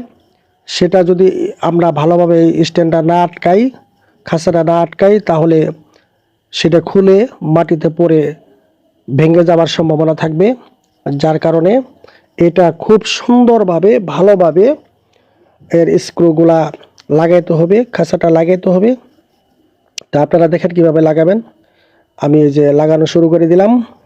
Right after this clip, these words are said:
আগে বাল্বগুলো আগে লাগাই দিই, হয়তো খাঁচাটা লাগাইলে পরে বাল্ব লাগানো সম্ভব হবে না, এই জন্য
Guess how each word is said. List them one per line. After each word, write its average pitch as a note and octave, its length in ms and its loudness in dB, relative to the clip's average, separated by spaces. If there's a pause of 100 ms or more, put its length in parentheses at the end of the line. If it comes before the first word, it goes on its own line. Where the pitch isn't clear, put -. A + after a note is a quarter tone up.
(2000)
আগে D#3+ 240 2 (240)
বাল্বগুলো D#3 560 2
আগে C#3+ 220 0
লাগাই C#3+ 280 0
দিই, D#3+ 140 2 (1400)
হয়তো D3 220 0
খাঁচাটা E3 280 0 (100)
লাগাইলে D#3+ 280 2 (100)
পরে D#3 240 0
বাল্ব C#3+ 180 -2 (240)
লাগানো D3 340 0
সম্ভব C#3+ 300 -2
হবে C#3+ 220 0
না, G3+ 60 0 (360)
এই - 120 0
জন্য C#3+ 160 0